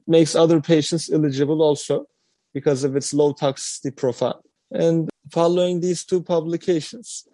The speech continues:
uh, we made, uh, we also made a publication regarding our outcomes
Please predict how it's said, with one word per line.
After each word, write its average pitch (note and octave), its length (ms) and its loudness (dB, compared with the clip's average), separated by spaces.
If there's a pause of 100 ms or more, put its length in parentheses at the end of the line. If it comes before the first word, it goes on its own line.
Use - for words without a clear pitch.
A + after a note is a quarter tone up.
(100)
uh, D3+ 220 0
we E3 100 6
made, F3 320 6
uh, - 160 -6 (240)
we D#3+ 160 6
also E3+ 300 4
made E3 240 4
a E3 80 4
publication D#3+ 800 -2
regarding D#3 640 0
our C#3+ 200 2 (180)
outcomes D#3+ 720 -6